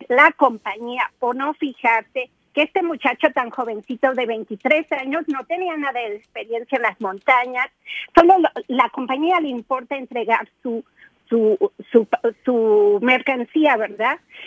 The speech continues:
Entonces yo pienso que la compañía aquí lo hubiera apoyado a este muchacho y su abogado y lo dejaron solo.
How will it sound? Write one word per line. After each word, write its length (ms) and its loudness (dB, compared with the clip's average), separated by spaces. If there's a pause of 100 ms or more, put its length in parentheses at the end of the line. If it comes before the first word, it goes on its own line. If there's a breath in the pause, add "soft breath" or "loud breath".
Entonces 400 -2
yo 120 -4
pienso 420 -4
que 100 -2
la 140 4
compañía 560 -2 (100)
aquí 300 -2
lo 160 0
hubiera 400 -2
apoyado 680 -4
a 60 -6
este 240 -16
muchacho 600 0
y 140 -2
su 160 4
abogado 640 0
y 80 -8
lo 180 -2
dejaron 680 -6
solo. 400 -4